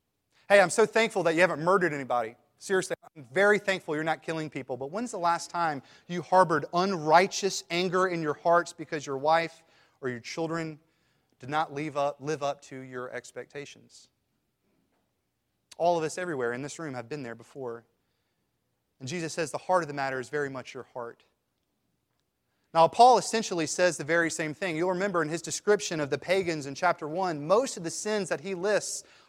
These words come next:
are not actions, but rather their attitudes. This is what he says. He says, "They were filled with all manner of unrighteousness, evil, covetousness, malice. They're full of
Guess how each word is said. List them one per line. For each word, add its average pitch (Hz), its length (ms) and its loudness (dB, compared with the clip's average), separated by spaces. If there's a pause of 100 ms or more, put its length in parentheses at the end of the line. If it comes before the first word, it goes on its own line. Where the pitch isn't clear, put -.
are 180 100 6
not 196 200 10
actions, 202 460 4
but 165 120 -4
rather 180 400 8
their 165 260 0
attitudes. 160 540 4
This 196 160 -10
is 202 80 -10
what 156 120 2
he 156 60 0
says. 156 480 2 (480)
He 196 100 0
says, 170 200 4
"They 202 100 4
were 190 120 6
filled 196 560 6 (280)
with 185 160 -2
all 220 240 12
manner 208 440 4
of 151 100 6
unrighteousness, 185 960 6
evil, 165 680 2
covetousness, 185 560 6
malice. 170 600 2 (400)
They're 208 160 12
full 233 260 6
of 175 100 4